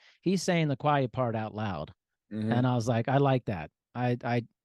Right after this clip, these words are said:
Speaker 1: I like to do that myself." And, uh, and that episode got a lot of traction. A lot of my colleagues contacted me about it, good and bad, which is
Speaker 2: <laughs>
Speaker 1: great. I like to have both sides of it.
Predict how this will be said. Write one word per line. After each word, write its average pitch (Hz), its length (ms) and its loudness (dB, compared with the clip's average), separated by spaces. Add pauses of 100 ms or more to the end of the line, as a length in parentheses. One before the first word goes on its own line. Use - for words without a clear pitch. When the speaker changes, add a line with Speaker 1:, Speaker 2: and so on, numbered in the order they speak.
(140)
Speaker 1:
I 123 140 0
like 143 240 0
to 143 80 0
do 139 160 0
that 123 180 0
myself." 113 680 -2 (680)
And, 135 280 0
uh, 127 340 0
and 139 220 -2
that 165 160 2
episode 170 400 0 (280)
got 123 160 -2
a 113 40 -4
lot 127 260 -4
of 139 80 0
traction. 127 680 -4
A 123 160 -4
lot 135 400 4
of 127 140 2
my 127 380 0
colleagues 131 500 -2
contacted 127 680 -2
me 131 140 2
about 123 340 0
it, 117 160 -2
good 135 280 0
and 135 180 -4
bad, 110 420 -6 (420)
which 139 180 0
is 180 120 0
Speaker 2:
<laughs> - 0 -
Speaker 1:
great. 143 380 4 (120)
I 139 80 2
like 151 220 4
to 156 80 0
have 156 200 2
both 160 240 4
sides 113 340 -6
of 170 140 -6
it. 240 120 -8